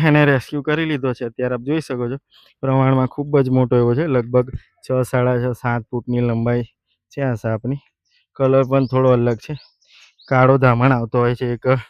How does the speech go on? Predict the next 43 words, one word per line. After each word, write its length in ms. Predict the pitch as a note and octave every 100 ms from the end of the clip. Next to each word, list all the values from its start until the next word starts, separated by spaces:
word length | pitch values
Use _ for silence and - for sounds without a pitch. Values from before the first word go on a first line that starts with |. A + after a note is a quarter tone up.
| _ _ _ _ B2+
ભૂખરા 440 | - C3+ - C#3
રંગનો 260 | B2 A2+ A#2
આવતો 240 | A2+ G#2+
હોય 140 | A#2+ A#2+
છે, 100 | B2+
પણ 200 | B2+ A#2+
આ 140 | B2
થોડો, 200 | - B2+ C3+ - _ _ _ _ _ _ _ C#3+
અહીંની 300 | C#3 C#3+ C#3
જમીન 380 | C3+ C3 C#3+ C3+
થોડી 340 | C#3+ C#3+ C3+ - _ _ _ _ _ _ _ _ _ -
કાળી 360 | C3+ C3 C#3
માટી 300 | C#3 C3 C#3+
નથી, 320 | D#3 E3 - C3
એટલે 140 | C3
ઉજળી 380 | C3+ C3 C#3 C#3+
ટાઈપની 380 | C3+ C3+ C#3 C#3
છે, 120 | C#3+
એટલે 180 | B2+ C3
એ 40 | C3
પ્રમાણે 440 | C3+ C3 C3 C3+ B2+ _ _ _ _
જેવી 240 | C#3+ D#3 D#3+
જમીન 380 | C#3+ C#3+ D#3
હોય 180 | D#3 E3
એ 100 | D3
પ્રમાણેનો 440 | C#3+ C#3 C#3 C#3 C#3
કલર 300 | C3 B2 C#3
થઈ 200 | C3+ D3
જતો 260 | C3 B2 A#2+
હોય 120 | A#2
છે. 100 | C#3 - _ _ _ _ _
સેમ 320 | - C#3 C#3+
આ, 220 | C#3 C#3 C#3
આ 140 | C#3 C3+
ટાઈપના 400 | C3+ C3 C3+ C3+
કોબરા 400 | C#3 C3 C#3 C#3
પણ 160 | C#3 C#3
આવતા 320 | C3 A2+ A#2+
હોય 160 | A#2 A2+
છે, 120 | D#3 - _
પણ 160 | D3+
એ 100 | D3
ખૂબ 200 | C#3+ F3